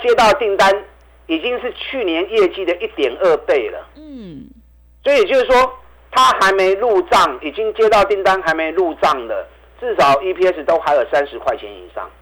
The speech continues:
Speaker 1: 那现在股价还在今年的低档区，本益比才八倍呢。
Speaker 2: 嗯。
Speaker 1: 林和燕最会找这种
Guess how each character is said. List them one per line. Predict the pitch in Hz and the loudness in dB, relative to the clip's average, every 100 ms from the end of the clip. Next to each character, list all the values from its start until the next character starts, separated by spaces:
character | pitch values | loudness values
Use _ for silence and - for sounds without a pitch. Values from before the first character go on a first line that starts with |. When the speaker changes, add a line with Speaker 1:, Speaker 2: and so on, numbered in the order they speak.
| _ _ _ _ _ - | _ _ _ _ _ -8
Speaker 1:
那 | 233 | -2
现 | 226 | 0
在 | 202 | 0
股 | 151 | -2
价 | 143 175 | 2 4
还 | 147 | 4
在 | 160 | 2
今 | 151 156 | 0 -4
年 | 139 | -6
的 | 135 | -6
低 | 131 | -6
档 | 98 98 | -8 -8
区， | 117 110 - - | -16 -18 -12 0
本 | 175 | 0
益 | |
比 | 160 | 2
才 | 160 - - - _ - | 0 -2 -4 -20 _ -2
八 | 147 | -2
倍 | 147 117 | -2 -6
呢。 | 90 87 - | -8 -18 -18
Speaker 2:
嗯。 | 320 339 226 175 185 _ _ _ _ _ _ _ | -16 -14 -14 -16 -20 _ _ _ _ _ _ _
Speaker 1:
林 | 170 214 | -2 2
和 | 214 | 4
燕 | 254 214 - | 4 4 0
最 | 269 226 | 2 4
会 | 220 208 - | 6 4 2
找 | 151 131 | 2 2
这 | 135 185 | 2 0
种 | 143 110 | 0 -2